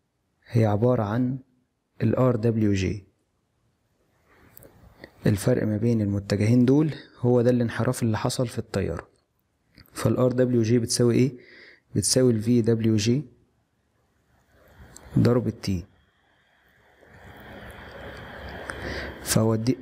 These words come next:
ال في دبليو جي باتنين وتلاتين، وال T هحولها اتنين R في تلات آلاف وستمية عشان احولها لثانية، فهيديني مقدار المسافة اللي انحرفتها بالمتر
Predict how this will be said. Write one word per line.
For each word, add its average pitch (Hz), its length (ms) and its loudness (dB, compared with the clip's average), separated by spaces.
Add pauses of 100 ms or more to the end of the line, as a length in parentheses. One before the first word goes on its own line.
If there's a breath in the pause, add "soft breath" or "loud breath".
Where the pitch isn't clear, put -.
ال 113 160 -2
في 123 140 2
دبليو 120 320 0
جي 113 380 -2 (280)
باتنين 123 340 2
وتلاتين، 120 580 2 (540 loud breath)
وال 113 120 2 (160)
T 131 40 6 (600)
هحولها 110 640 0 (540)
اتنين 117 600 2
R - 40 -6 (680 soft breath)
في - 140 -18
تلات 107 340 2
آلاف 120 220 0
وستمية 117 640 -2 (100)
عشان - 180 0
احولها 110 420 4
لثانية، 120 460 2 (760 loud breath)
فهيديني 113 840 2 (840)
مقدار 107 640 0 (300)
المسافة 117 440 0
اللي 101 200 -2
انحرفتها 113 680 0 (260)
بالمتر 110 600 0